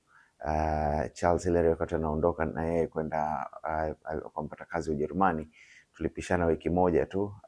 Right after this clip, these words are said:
eh, yeye akaenda Ujerumani, mimi nikaenda London, eh, nikaenda B B C.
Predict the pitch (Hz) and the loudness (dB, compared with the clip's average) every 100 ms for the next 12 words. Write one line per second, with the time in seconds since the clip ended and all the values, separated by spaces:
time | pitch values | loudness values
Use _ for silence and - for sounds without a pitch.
0 | 71 78 78 80 80 - 82 76 76 73 | -4 -2 0 2 0 0 -2 2 0 0
1 | - - - _ 73 78 80 85 90 85 | -6 -20 -20 _ -2 0 2 2 2 2
2 | 80 73 73 78 73 71 64 76 85 85 | 0 -2 -4 0 0 0 -2 0 0 0
3 | 85 90 82 - 76 76 76 78 73 76 | -6 -10 -16 -14 -12 -12 -14 -10 -8 -6
4 | 71 73 117 107 | -6 -4 2 2